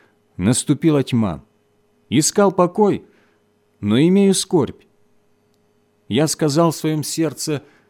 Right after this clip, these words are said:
твердо стоит гора моя, не поколеблюсь. Господи, Ты скрываешь лицо Твое от меня, и я в смятении. Еще вчера ясно читал я свое имя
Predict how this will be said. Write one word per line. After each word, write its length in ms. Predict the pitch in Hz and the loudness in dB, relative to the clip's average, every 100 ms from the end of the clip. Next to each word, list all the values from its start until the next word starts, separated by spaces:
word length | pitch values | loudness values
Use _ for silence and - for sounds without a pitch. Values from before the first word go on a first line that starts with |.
| _ _ _ _ _ | _ _ _ _ _
твердо 420 | - 135 156 110 104 | 0 4 4 2 0
стоит 400 | - 120 127 107 | -2 0 0 0
гора 320 | 131 147 151 | 0 2 2
моя, 380 | 113 95 82 - _ - | 2 0 -4 -10 _ 0
не 200 | 117 147 | 2 2
поколеблюсь. 840 | 156 151 165 170 90 71 - - _ _ _ _ _ _ _ - | 2 4 4 2 -2 -10 -14 -20 _ _ _ _ _ _ _ -20
Господи, 720 | 85 135 147 - 104 82 73 _ _ _ _ _ _ _ | -2 0 0 -2 -6 -6 -10 _ _ _ _ _ _ _
Ты 160 | 160 165 | 2 2
скрываешь 680 | - 151 139 147 135 113 - | 2 0 2 2 0 -2 -4
лицо 340 | 110 - 143 | -6 -2 -2
Твое 320 | - 113 120 | 0 0 0
от 140 | 120 127 | 0 0
меня, 420 | 127 147 160 113 _ _ | 2 2 2 -2 _ _
и 80 | 151 | -2
я 200 | 147 156 | 2 2
в 80 | 123 | 0
смятении. 720 | - 135 - 131 113 85 71 - _ _ _ _ _ _ _ _ _ _ _ | 0 0 0 -4 -4 -4 -10 -18 _ _ _ _ _ _ _ _ _ _ _
Еще 420 | 95 170 185 220 | -2 -2 2 2
вчера 580 | 190 - 180 175 170 135 _ _ - | 0 2 2 2 -2 -4 _ _ -8
ясно 560 | 101 180 180 - 139 | 0 2 2 0 -2
читал 440 | - 135 165 160 131 | -2 -2 0 2 2
я 140 | 131 | 0
свое 340 | - 131 139 | -2 0 0
имя 460 | 135 170 170 147 | 0 2 2 0